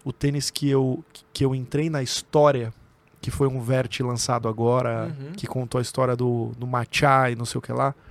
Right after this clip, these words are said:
Speaker 1: foi três vezes o valor disso,
Speaker 2: Ok.
Speaker 1: da média.
Speaker 2: Ok.
Speaker 1: E o cara me, conseguiu me vender. Contou essa história e na internet eu já tava comprado, fui pra loja
Speaker 2: Você não
Speaker 1: física,
Speaker 2: comprou
Speaker 1: só
Speaker 2: tênis.
Speaker 1: executei. Eu
Speaker 2: É.
Speaker 1: comprei.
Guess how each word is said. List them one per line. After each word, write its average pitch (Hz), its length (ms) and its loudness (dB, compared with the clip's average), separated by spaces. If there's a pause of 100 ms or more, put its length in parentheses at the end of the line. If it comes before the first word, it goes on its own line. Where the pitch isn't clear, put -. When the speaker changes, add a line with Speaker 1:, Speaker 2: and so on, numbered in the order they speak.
(380)
Speaker 1:
foi 143 160 0
três 165 180 2
vezes 143 160 4
o 120 40 -2
valor 120 220 2
disso, 110 320 -10 (320)
Speaker 2:
Ok. 120 280 -14
Speaker 1:
da 139 160 6
média. 117 400 -2 (340)
Speaker 2:
Ok. 127 260 -16 (1200)
Speaker 1:
E 165 40 4
o 165 60 6
cara 175 180 4
me, 165 80 -2
conseguiu 175 400 -2
me 165 120 0
vender. 151 420 2 (1160)
Contou 139 280 0
essa 135 140 2
história 156 440 6
e 147 220 2
na 135 160 -2
internet 151 440 0
eu 156 60 0
já 143 40 -2
tava 143 140 2
comprado, 139 460 -2
fui - 140 -10
pra 151 100 2
loja 143 220 2
Speaker 2:
Você 160 60 0
não - 40 -4
Speaker 1:
física, 156 220 0
Speaker 2:
comprou 156 140 2
Speaker 1:
só 170 260 10
Speaker 2:
tênis. 190 140 6
Speaker 1:
executei. 175 460 2
Eu 127 60 2
Speaker 2:
É. - 40 -6
Speaker 1:
comprei. 180 480 2